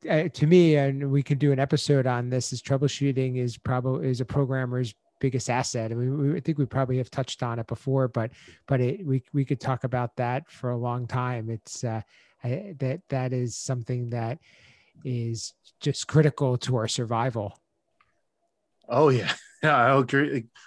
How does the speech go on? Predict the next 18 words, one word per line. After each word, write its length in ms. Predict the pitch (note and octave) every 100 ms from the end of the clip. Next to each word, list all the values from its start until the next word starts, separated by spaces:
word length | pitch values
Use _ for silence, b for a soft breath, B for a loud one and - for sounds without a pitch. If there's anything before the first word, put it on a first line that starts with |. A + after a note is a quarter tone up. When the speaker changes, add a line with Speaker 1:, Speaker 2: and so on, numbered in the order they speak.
| -
Speaker 2:
Without 180 | D3+ E3
going 300 | F3 D#3+ C#3
too 160 | E3
much 260 | D3+ C#3+ -
detail, 420 | D3 C3 D3 B2+
'cause 160 | A#2+ A#2+
I 100 | A2+
think 220 | A2 A#2+
we 60 | A2+
got 120 | A2+
a 60 | G2+
good 180 | A2+
topic 380 | - A#2+ A2 A#2+ -
here. 300 | A2+ A2 - b b _
Hundred 240 | C3 B2+
percent, 460 | A2 - A2+ G2+ - _ _ _
per-, 160 | B2+ -
uh, 420 | A2+ G#2 F#2+ F#2+